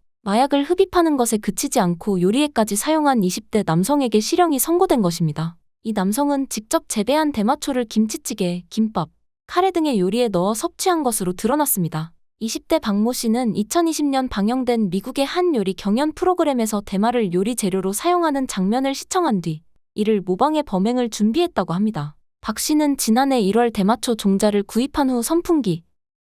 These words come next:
텐트, 조명 등 재배에 필요한 설비를 갖추어 약 오 주 동안 대마초를 재배했습니다. 이후 그는 열 차례에 걸쳐 대마를 흡연하거나 요리에 넣어 섭취하다가 경찰에 체포되었습니다.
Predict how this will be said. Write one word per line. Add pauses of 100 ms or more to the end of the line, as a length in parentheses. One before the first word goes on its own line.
텐트, (420)
조명
등
재배에
필요한
설비를
갖추어
약
오
주
동안
대마초를
재배했습니다. (260)
이후
그는
열
차례에
걸쳐
대마를
흡연하거나
요리에
넣어
섭취하다가
경찰에
체포되었습니다.